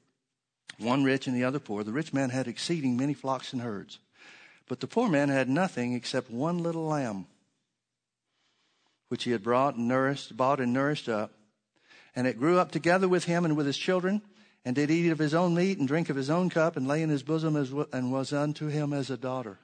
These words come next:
In other words, he raised it like a child. Ate from the table, slept in the bed with them.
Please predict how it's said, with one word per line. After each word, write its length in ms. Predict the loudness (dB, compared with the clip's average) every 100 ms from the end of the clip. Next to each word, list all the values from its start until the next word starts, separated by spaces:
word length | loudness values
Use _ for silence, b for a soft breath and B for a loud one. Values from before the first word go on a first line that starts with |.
| _
In 40 |
other 100 | -10
words, 180 | -6 -4
he 60 | -4
raised 260 | -4 -4
it 80 | -4
like 160 | -8 -8
a 40 |
child. 360 | -8 -8 -8 -10 B B B
Ate 160 | -4 -2
from 160 | -2
the 80 | 0
table, 340 | 0 -2 -4
slept 380 | -10 -2 -2 0
in 80 | -4
the 60 | -2
bed 220 | -2 -4
with 140 | -8
them. 120 | -10